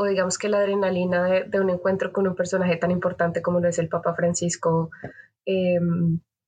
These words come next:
llega como la noche anterior de que, que tengas el encuentro con él.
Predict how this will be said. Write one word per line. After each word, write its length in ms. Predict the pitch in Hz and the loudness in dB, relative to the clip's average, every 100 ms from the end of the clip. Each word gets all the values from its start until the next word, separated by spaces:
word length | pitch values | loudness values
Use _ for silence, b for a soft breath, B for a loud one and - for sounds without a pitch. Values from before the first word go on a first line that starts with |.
| _ _ | _ _
llega 540 | 190 196 185 180 180 180 | -2 0 2 0 0 0
como 480 | 196 196 185 180 - _ 196 | 0 2 2 0 -4 _ -2
la 140 | 190 | 0
noche 260 | 175 165 165 | 0 0 -2
anterior 420 | 165 196 170 165 | 0 0 2 0
de 120 | 180 - | -4 -6
que, 80 | - - | -14 -6
que 100 | 185 | -2
tengas 260 | 175 170 170 | 0 0 0
el 100 | 190 | 0
encuentro 380 | 185 170 175 180 | 0 0 0 -2
con 180 | 196 226 | 0 0
él. 200 | 247 | -2